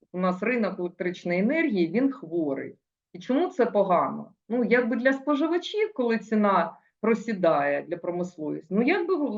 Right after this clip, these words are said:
гарно. А з точки зору індикативних цін, реальних індикативних цін, які дозволяють прорахувати бізнес-проєкт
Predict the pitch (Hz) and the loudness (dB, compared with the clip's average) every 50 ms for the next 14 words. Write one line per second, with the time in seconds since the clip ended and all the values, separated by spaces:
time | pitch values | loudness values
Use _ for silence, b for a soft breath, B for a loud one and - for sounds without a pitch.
0 | 208 202 190 180 160 185 196 170 139 139 139 139 143 147 147 - _ _ _ _ | -6 -6 -6 -6 0 2 4 4 4 4 0 -2 -8 -10 -14 -18 _ _ _ _
1 | _ _ _ _ _ _ _ _ - - 202 196 - 294 311 302 - - 294 285 | _ _ _ _ _ _ _ _ -2 -2 -2 0 -2 -4 -4 -4 -4 -2 -2 -2
2 | 247 240 254 277 277 277 269 254 254 214 - 226 240 247 214 269 - - 262 269 | -2 0 2 4 4 4 4 2 2 0 0 2 2 4 4 2 2 0 0 2
3 | - 285 269 254 240 240 240 233 233 - - _ - 311 320 381 415 403 381 349 | 4 4 4 6 6 6 4 4 2 -2 -10 _ -6 -2 -2 0 0 0 -2 -4
4 | - - _ _ _ _ _ _ _ - 180 196 208 190 175 165 147 143 143 143 | -8 -14 _ _ _ _ _ _ _ 0 2 4 6 6 6 4 4 2 -2 -6
5 | 147 143 - 170 165 160 175 180 202 190 196 208 202 170 165 165 175 175 - _ | -10 -12 -10 -8 -6 -6 -6 -4 -4 -4 0 0 0 2 2 0 -2 -4 -8 _
6 | _ - 226 214 185 147 151 156 160 - 202 190 170 175 175 175 180 202 208 214 | _ -2 0 0 2 2 0 -2 -2 -2 -2 -2 -2 -2 -2 0 0 2 4 4
7 | 202 185 160 151 147 147 - - 190 196 196 208 202 202 - 226 202 202 185 151 | 6 6 6 6 4 2 0 0 2 4 4 4 2 2 -2 -2 2 2 4 4
8 | 139 - - 165 165 165 202 196 - 175 170 170 165 - _ - 202 208 208 196 | 2 0 -2 -6 -4 -4 -4 -4 -4 -4 -4 -4 -6 -10 _ -2 0 2 4 4
9 | 180 160 139 135 - - _ | 4 4 2 0 -2 -6 _